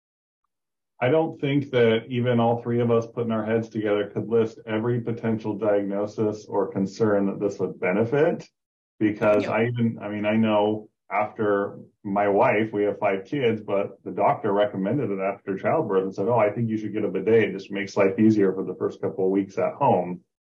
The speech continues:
Speaker 1: right? All the way down to other surgeries, down to just functional limitations, down to, you know, concerns about hygiene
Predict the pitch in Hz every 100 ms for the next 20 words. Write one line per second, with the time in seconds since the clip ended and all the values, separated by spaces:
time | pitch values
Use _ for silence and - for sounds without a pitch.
0 | - 101 101 104 113 120 113 110 110 110
1 | 107 107 107 113 160 147 - 87 82 87
2 | 87 85 95 95 95 95 95 92 95 -
3 | 127 135 113 95 87 85 92 90 - 85
4 | 85 - _ _ _ 90 92 92 98 95
5 | 95 98 - 104 95 92 101 95 117 123
6 | 110 92 90 92 - 90 92 - 110 120
7 | 95 87 92 95